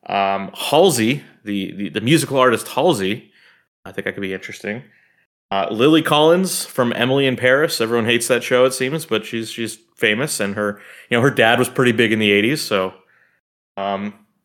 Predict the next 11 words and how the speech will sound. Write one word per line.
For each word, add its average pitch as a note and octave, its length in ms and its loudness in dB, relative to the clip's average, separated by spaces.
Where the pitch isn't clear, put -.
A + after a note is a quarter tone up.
a G#2 40 -12
good G#2+ 140 -2
name. B2 320 0
Giancarlo C#3+ 580 2
Esposito, C#3 540 2
great, A2+ 280 0
great A2+ 220 0
villain B2+ 420 2
always, C3+ 520 0
and, A2 280 -2
uh, A#2+ 240 2